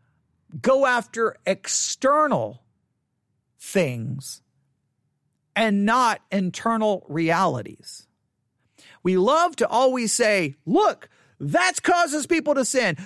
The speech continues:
That causes people to sin. That causes, that, that, that, that, that." And I understand that there can be external things that can cause us to stumble. I'm not denying that.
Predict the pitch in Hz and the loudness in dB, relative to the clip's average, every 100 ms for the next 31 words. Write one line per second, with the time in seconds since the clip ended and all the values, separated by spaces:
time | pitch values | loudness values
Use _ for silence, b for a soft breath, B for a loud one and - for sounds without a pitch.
0 | 165 311 381 311 320 294 277 247 269 233 | -2 0 0 0 0 0 -2 -4 -2 0
1 | 214 - 220 151 147 185 156 359 392 330 | 0 0 -2 -2 -6 -8 0 2 2 0
2 | 320 240 202 170 294 349 233 b - 330 | 0 0 -4 -2 0 0 -2 b 0 0
3 | - - - 320 254 - 196 311 285 - | 0 -2 0 2 0 -2 0 0 -2 -4
4 | 147 320 247 - 262 262 294 339 349 349 | 0 0 0 -2 0 0 0 -2 -2 -2
5 | - 370 349 262 269 254 294 262 254 208 | 0 0 0 0 0 0 -4 -6 -8 -8
6 | - 269 285 285 - 269 254 220 196 233 | -2 0 2 0 0 -2 -2 -4 -4 -4
7 | 226 233 226 214 226 - 220 208 135 95 | 0 0 0 -4 -4 -4 0 0 -2 -4
8 | 196 202 226 262 294 269 269 277 247 147 | 0 2 2 2 0 0 2 2 0 -2
9 | - | -6